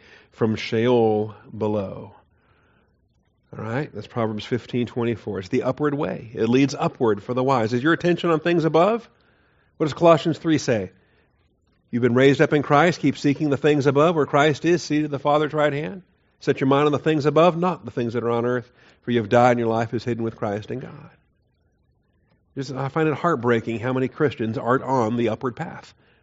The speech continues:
Their eyes aren't fixed on heaven. Their eye-, their eyes are fixed on themselves. Eyes are fixed on their problems, their bills, their jerk of a boss or whatever, okay? All wrapped up in things of this earth. We're supposed to be f-,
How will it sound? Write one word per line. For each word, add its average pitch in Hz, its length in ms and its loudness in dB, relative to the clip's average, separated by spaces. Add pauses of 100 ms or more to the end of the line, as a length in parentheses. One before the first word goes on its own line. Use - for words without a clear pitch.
(100)
Their 147 120 -2
eyes 131 220 2
aren't 107 160 -4
fixed - 240 -6
on 107 140 -2
heaven. 110 240 -4
Their 139 120 0
eye-, 120 200 0
their 123 140 2
eyes 151 160 2
are 135 60 -4
fixed 180 220 -6
on 185 100 -4
themselves. - 680 -8 (340)
Eyes 151 240 0
are 147 40 -2
fixed - 240 -4
on 165 80 0
their 170 80 2
problems, 127 600 0
their 123 80 2
bills, 120 520 6
their 120 240 0 (840)
jerk 131 280 4
of 131 80 2
a 127 60 4
boss 117 480 4
or 117 80 2
whatever, 120 480 -2 (200)
okay? 117 400 -8 (440)
All 135 180 2
wrapped 147 260 2
up 160 120 2
in 123 80 -2
things 139 280 0
of 127 120 0
this 143 200 0
earth. 107 360 -12 (1300)
We're 107 100 -8
supposed 131 320 0
to - 40 -10
be 113 100 0
f-, 101 120 -10